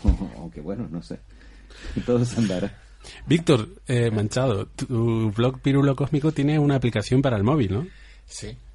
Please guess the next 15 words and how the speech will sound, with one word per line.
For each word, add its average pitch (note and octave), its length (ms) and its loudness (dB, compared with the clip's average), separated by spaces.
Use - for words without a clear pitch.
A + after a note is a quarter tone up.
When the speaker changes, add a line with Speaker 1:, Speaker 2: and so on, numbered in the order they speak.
Speaker 3:
eh, D#2+ 540 -10
bueno, G2 160 -14
eso - 160 -18
fue F#2 260 -8
una, F#2 380 -8
una G2 180 -10
tarde F2+ 360 -8
que - 80 -10
estaba F2 220 -12
un E2+ 80 -12
poco F2+ 160 -12
estresado F2 600 -10
del F2+ 200 -12
trabajo G2 560 -8
y, G2+ 320 -10